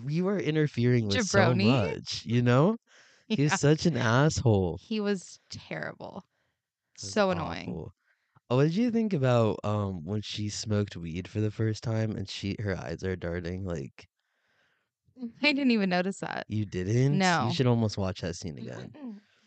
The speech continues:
Speaker 1: 'Cause he literally is like,
Speaker 2: Mm.
Speaker 1: "Are you good?"
Speaker 2: Oh.
Speaker 1: And she was like, "Yeah, I'm fine." And he was like, "If it gets dark,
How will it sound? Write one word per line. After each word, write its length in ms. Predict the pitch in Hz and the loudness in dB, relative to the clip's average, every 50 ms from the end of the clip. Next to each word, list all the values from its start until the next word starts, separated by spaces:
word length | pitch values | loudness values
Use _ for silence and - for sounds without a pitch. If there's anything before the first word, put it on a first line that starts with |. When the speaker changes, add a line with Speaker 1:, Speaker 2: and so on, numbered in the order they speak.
| _ _ _ _ _ - | _ _ _ _ _ -6
Speaker 1:
'Cause 160 | - 131 120 | -6 -4 -4
he 180 | - 131 139 131 | -4 -2 0 2
literally 300 | 120 117 113 117 117 117 | 4 4 4 4 4 4
is 80 | 113 101 | 4 2
like, 140 | 101 98 101 | 0 0 -2
Speaker 2:
Mm. 60 | - | -2
Speaker 1:
"Are 60 | 95 | -2
you 220 | 98 101 104 107 95 | -2 0 0 0 0
good?" 440 | 87 90 82 92 104 110 127 135 - _ _ _ _ _ - 233 | 0 -2 0 2 2 2 0 -2 -4 _ _ _ _ _ -18 -8
Speaker 2:
Oh. 360 | 220 226 220 190 185 180 190 - | 0 2 4 4 4 0 -4 -8
Speaker 1:
And 120 | 101 107 | -8 -8
she 140 | - - 104 | -6 -4 -4
was 220 | 104 104 104 92 98 | -2 -2 -2 -4 -4
like, 460 | 101 98 92 95 - - - - - _ _ _ _ _ _ _ _ _ _ _ _ | -4 -4 -4 -6 -8 -10 -16 -20 -20 _ _ _ _ _ _ _ _ _ _ _ _
"Yeah, 340 | - - 123 165 160 131 101 | -10 -6 -2 -2 0 0 0
I'm 140 | 101 113 120 | -2 -4 -6
fine." 420 | - - 95 95 101 104 110 110 95 | -6 -6 -4 -4 -2 -2 -2 -4 -4
And 100 | 101 101 | -6 -8
he 140 | 110 107 | -6 -4
was 140 | 107 101 92 | -4 -4 -4
like, 160 | 101 98 95 - | -4 -4 -4 -4
"If 140 | 104 104 104 | -6 -6 -4
it 80 | 104 101 | -6 -4
gets 280 | - 110 110 110 - | -2 -2 -2 -2 -4
dark, 400 | 107 98 101 92 90 87 82 - | -8 -8 -6 -6 -4 -4 -6 -8